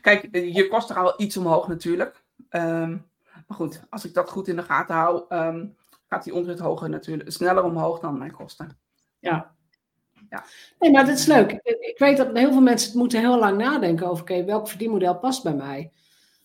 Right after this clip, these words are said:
Speaker 2: <clears throat> Heb jij voor jezelf ook het gevoel van, nou, dit is echt het verdienmodel wat gewoon bij mij past, bij, gewoon bij, bij de business die ik ben, maar ook het soort ondernemer wat ik ben?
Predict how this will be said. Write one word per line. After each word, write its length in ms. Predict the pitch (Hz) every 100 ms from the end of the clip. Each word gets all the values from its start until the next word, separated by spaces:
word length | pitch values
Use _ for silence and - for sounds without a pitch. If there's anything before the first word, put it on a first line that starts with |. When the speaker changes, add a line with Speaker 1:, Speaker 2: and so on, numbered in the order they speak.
| _ _ -
Speaker 2:
<clears throat> 0 |
Heb 380 | - 214 240 254
jij 120 | 262
voor 140 | 262
jezelf 320 | 262 254 262 247
ook 80 |
het 100 | -
gevoel 200 | - 240
van, 100 | 214
nou, 120 | 214 196
dit 140 | 240
is 140 | 220
echt 160 | 226 226
het 140 | 202
verdienmodel 640 | - 208 226 214 190 185 185
wat 180 | 185
gewoon 400 | 185 196 185 180 175
bij 140 | 175
mij 280 | 175 185 196
past, 360 | 185 185 185 -
bij, 380 | 165 160 160 -
gewoon 360 | _ 151 - _
bij, 140 | - -
bij 120 | -
de 100 | 156
business 300 | 180 208 202
die 160 | 190 170
ik 60 | 170
ben, 220 | 175 175
maar 140 | 180
ook 180 | 196 196
het 160 | 170 -
soort 180 | 190 190
ondernemer 440 | 180 180 233 226
wat 100 | 143
ik 120 | 143
ben? 240 | - -